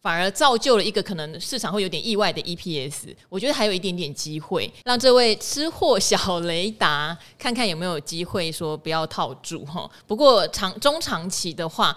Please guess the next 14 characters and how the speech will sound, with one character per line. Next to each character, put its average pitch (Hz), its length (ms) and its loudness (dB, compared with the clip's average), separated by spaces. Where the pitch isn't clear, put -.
机 254 140 -6
票 240 220 2
只 - 120 -8
会 196 160 -2
越 240 300 2
来 160 180 0
越 202 160 0
回 165 240 -4
归 202 200 -2
正 226 400 -4
常 156 360 -8
水 175 360 -4
准 - 340 -6
哈， 170 260 -4